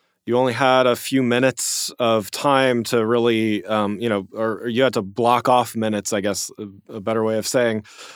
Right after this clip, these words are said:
uh, to use a computer in the first place. So you had this time period where you could use it.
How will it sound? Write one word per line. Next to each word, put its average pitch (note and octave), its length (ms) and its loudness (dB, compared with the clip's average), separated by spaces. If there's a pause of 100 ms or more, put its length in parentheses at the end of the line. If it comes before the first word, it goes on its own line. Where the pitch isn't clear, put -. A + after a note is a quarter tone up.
(240)
uh, A#2+ 180 2
to B2+ 140 -4
use C3+ 280 2
a A#2+ 40 0
computer A2+ 440 -2
in G2+ 60 -2
the G2+ 60 -4
first - 320 0
place. D#2 300 -10
So A2+ 460 -2
you A#2 160 -2
had C#3 200 2
this B2 200 -2
time C3+ 260 2
period A2+ 360 2
where A2 120 0
you G#2 80 -2
could G#2 180 -4
use G#2+ 240 -2
it. A2 180 -2